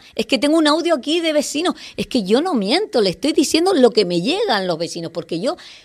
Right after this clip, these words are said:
cuando tengo una cosa, lo contrasto. Pregunto, a ver, ¿eh, qué hay de cierto en esto? Yo no vengo aquí a inventarme las cosas. Estos son papeles que han aprobado ellos y que lo han llevado a un pleno. Yo no me he inventado nada.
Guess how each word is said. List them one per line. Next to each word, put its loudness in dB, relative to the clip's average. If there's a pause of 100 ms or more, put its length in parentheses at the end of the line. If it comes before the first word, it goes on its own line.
(100)
cuando 0
tengo -2
una 0
cosa, 0
lo 0
contrasto. -12 (220)
Pregunto, 0
a 2
ver, 0
¿eh, -4
qué -4
hay 4
de 0
cierto 0
en -6
esto? -14 (380)
Yo -2
no 0
vengo 0
aquí 4
a 6
inventarme 2
las -4
cosas. 0 (280)
Estos -6
son 0
papeles 4
que 0
han 0
aprobado 2
ellos 4
y 4
que 2
lo 6
han 4
llevado 4
a 2
un -8
pleno. 0 (320)
Yo -2
no -2
me -4
he -2
inventado -2
nada. -4